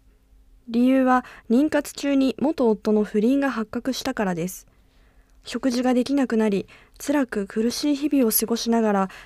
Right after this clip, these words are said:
失意のどん底にいたある日、とある男性と出会い、何度も悩みを聞いてもらっているうちに深い関係となり、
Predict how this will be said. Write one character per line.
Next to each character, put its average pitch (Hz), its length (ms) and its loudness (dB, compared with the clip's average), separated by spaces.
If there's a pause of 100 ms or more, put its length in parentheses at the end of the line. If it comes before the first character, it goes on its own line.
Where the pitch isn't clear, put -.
失 - 260 -4
意 269 100 6
の 208 140 4
ど 202 180 2
ん 233 80 4
底 240 240 0
に 240 140 4
い 233 60 0
た 240 120 2
あ 240 80 2
る 226 80 4
日、 - 360 -8 (380)
と - 160 0
あ 302 80 4
る 302 120 4
男 233 220 4
性 240 200 0
と 226 120 0
出 226 160 4
会 226 160 2
い、 - 40 -8 (400)
何 330 220 4
度 294 100 4
も 233 120 4
悩 226 220 4
み 285 140 4
を 233 100 4
聞 220 140 2
い 226 40 2
て 240 100 0
も 240 120 4
ら 240 80 2
っ 233 40 0
て 240 220 0
い 233 40 2
る 233 80 2
う 240 80 2
ち 233 140 -2
に 233 200 2 (240)
深 302 260 0
い 269 80 0
関 226 340 0
係 226 180 2
と 220 120 0
な 220 120 2
り、 180 160 -2